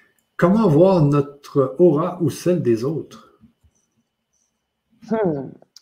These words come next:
Speaker 2: Euh, on peut pas spécifiquement décider que, hop, je veux voir l'aura,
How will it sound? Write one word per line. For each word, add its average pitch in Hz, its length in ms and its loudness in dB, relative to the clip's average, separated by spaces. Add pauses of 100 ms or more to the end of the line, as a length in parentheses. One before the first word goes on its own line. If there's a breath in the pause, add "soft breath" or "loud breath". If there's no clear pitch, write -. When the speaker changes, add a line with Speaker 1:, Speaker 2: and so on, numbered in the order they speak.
Speaker 2:
Euh, 175 420 2 (100)
on 190 120 -2
peut 196 120 -4
pas 233 360 2
spécifiquement 180 1080 -2
décider 175 800 0
que, 160 360 0
hop, - 360 0
je 151 220 -2
veux 156 140 0
voir 160 300 0
l'aura, 131 500 -4